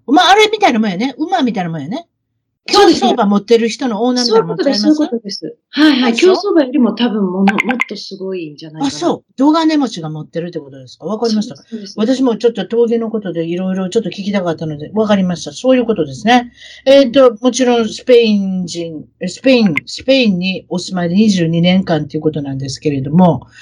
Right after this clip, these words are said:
Speaker 1: あの、よかったら、どういった文化の違い、国民性感じますか？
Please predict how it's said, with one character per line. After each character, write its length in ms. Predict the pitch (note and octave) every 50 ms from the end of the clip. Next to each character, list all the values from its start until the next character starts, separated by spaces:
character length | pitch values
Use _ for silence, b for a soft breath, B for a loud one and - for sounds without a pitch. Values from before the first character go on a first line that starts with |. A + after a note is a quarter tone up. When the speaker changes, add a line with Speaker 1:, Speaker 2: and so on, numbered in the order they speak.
| B B B B B
Speaker 1:
あ 260 | - - F#3 F#3 F#3 F3+
の、 380 | F3+ F3 F3 F3 E3+ E3+ E3
よ 220 | E3 F#3+ A#3 A#3 A#3
か 140 | A#3 A3
っ 120 | G#3 G#3+ _
た 180 | _ - A#3
ら、 280 | A#3+ A#3+ A3 F#3+ D#3+ - _ _ _ _ _ _ _ _
ど 280 | D#3 D#3 F#3+ G3 G3+ A#3+
う 40 | E4
い 120 | E4+ E4
っ 20 | _
た 120 | - C#4 A3+
文 240 | F#3 F3+ E3 D3+ D3
化 80 | D3+ C#3+
の 80 | D3
違 360 | C#3 - - D3+ D3+ C#3+ D3
い、 20 | D#3
国 340 | - A3 G#3 G#3 G#3 F#3 F3+
民 140 | F3 D#3+
性 300 | D3+ - - D#3+ C#3+ C#3
感 220 | - - E3+ D#3+ D#3
じ 120 | C#3+ C#3+
ま 100 | C#3+ C#3
す 140 | C3+ - -
か？ 260 | - G3 F#3+ - -